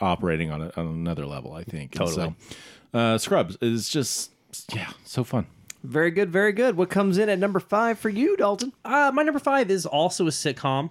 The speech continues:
Speaker 2: uh, a little less traditional. It's a, a cable sitcom, but is similarly,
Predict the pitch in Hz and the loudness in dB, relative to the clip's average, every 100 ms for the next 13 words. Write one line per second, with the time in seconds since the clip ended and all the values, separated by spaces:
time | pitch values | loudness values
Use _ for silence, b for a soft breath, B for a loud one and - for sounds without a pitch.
0 | - 117 104 107 117 120 143 123 120 - | -6 -2 0 2 2 2 2 2 2 0
1 | 131 107 - 110 113 110 104 98 _ - | -2 0 0 -2 -4 -2 -2 -2 _ -8
2 | 131 107 104 - - 120 101 - 90 98 | -4 0 0 -2 -2 0 -2 -4 -6 -6
3 | 90 92 107 113 117 - 180 233 247 226 | -6 -4 0 0 0 0 0 2 2 2
4 | 190 175 160 139 | 4 4 4 0